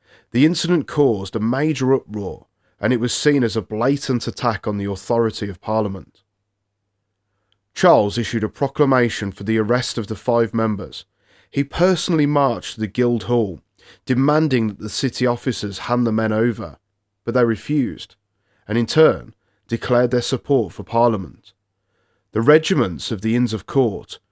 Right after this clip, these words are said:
also affirmed their support for Parliament. Returning to Whitehall in his coach, the king drove through a London that was in uproar. Rumours spread that the king's supporters were going to attack the city, and volunteers poured in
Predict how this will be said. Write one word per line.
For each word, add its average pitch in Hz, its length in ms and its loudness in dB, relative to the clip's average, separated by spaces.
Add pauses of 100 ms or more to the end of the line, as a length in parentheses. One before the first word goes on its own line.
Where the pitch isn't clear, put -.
(240)
also 135 420 4
affirmed 117 460 0
their 120 220 2
support 101 520 -8 (200)
for - 120 -10
Parliament. 107 680 -2 (1120)
Returning 143 420 4
to 123 120 -4
Whitehall 120 560 2
in 92 80 -8
his 92 140 -8
coach, 104 520 -2 (640)
the 113 80 -6
king 143 300 2
drove 120 420 2
through 107 240 -2
a - 20 0
London 104 480 0
that 98 80 -6
was 98 180 -8
in 101 160 -6
uproar. 104 560 -6 (760)
Rumours 143 360 2
spread - 460 0
that 104 120 -10
the 104 100 -10
king's 131 320 -2
supporters 117 640 -4
were 95 80 -10
going 110 280 -2
to - 140 -8
attack - 380 -8
the 113 100 -10
city, - 520 -6 (540)
and 107 120 -4
volunteers 127 800 0
poured 117 320 -2
in 98 240 -2